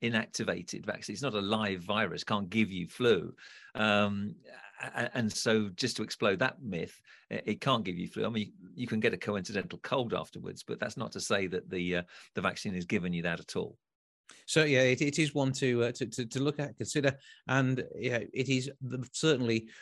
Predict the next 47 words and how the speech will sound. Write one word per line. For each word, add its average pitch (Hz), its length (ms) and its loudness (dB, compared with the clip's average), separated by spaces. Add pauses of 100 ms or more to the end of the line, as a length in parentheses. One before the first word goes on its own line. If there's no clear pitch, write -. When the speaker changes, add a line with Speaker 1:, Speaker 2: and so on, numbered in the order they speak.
(260)
Speaker 2:
by 147 200 6
all 139 120 8
the 120 160 6
evidence, 104 480 0
the 113 140 0
most 113 300 2
sensible 113 440 2
way 107 160 4
forward, 101 380 0
isn't 90 160 -4
it? 90 100 -10 (1000)
Speaker 1:
It's 151 140 0
exactly 165 340 2
what 143 120 4
they've 139 100 4
done, 127 320 4
uh, 117 380 2
in, 113 140 -2
in 117 200 0
Australia, 110 520 4
for - 100 -6
example. 101 540 -2
They 104 160 0
saw 120 400 4
that - 180 -2
they 107 140 0
were 104 320 -2
getting 107 420 0
nu-, 113 220 2
increased 110 520 -2
numbers 107 300 -2
of, 98 200 -6
of 101 140 -4
flu 107 220 -2
cases 98 480 -2
compared 107 380 -2
to 107 80 -8
the 92 40 -10
previous 95 360 -2
couple 101 260 -2
of 95 80 -4
years. 110 380 2 (440)
Uh, 107 120 4
so 117 320 2
they 113 100 6
rolled 123 540 4
out, 113 400 -2